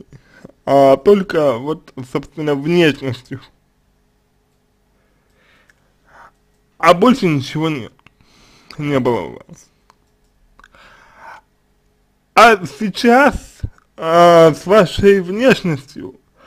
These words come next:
с вашим внешним образом, возможно, возможно, что-то произошло.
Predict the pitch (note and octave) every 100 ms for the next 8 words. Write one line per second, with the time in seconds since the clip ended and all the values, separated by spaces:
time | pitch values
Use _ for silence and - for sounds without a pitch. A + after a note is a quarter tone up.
0 | _ _ - _ _ D#3+ F#3+ F3 - F#3+
1 | F3+ E3 C3+ D3+ F#3 G#3 - F3+ F3+ -
2 | _ A#3+ C4 G#3 E3 C3+ C#3 - _ _
3 | _ _ _ _ _ _ D#3 E3 D#3 -
4 | F#3 A#3+ C4 G3 - D3+ A#3+ - - _
5 | _ _ - D3 D#3 E3 D3+ C3+ C3 B2+
6 | A#2+ - D#3 - - _ _ - A#3 A#3
7 | G3+ F#3 E3 F3 C#3 - C#3 -